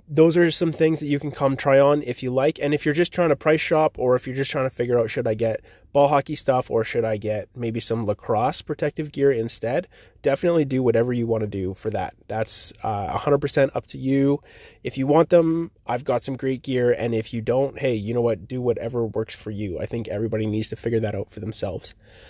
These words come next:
But besides that, I think that's everything I wanted to chat about today. And it looks like I'm over half an hour of just me talking. So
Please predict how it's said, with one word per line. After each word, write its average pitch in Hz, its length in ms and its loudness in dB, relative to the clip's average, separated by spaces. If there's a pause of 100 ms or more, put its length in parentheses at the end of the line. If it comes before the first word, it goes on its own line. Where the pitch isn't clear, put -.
(640)
But 143 280 4 (560)
besides 190 480 4
that, 175 220 4
I 143 100 2
think 190 220 -2
that's 226 160 0
everything 185 340 2
I 156 40 4
wanted 151 320 2
to 139 60 -6
chat 139 280 0
about 131 180 -4
today. 113 380 -4
And 123 120 -4
it 120 80 -4
looks - 240 -2
like 143 180 0
I'm 123 280 -2 (840)
over 135 260 0
half 120 280 -4
an 120 80 -8
hour 113 360 0 (160)
of 107 300 -4 (280)
just - 260 -6
me 127 200 0
talking. 120 480 -4
So 107 320 0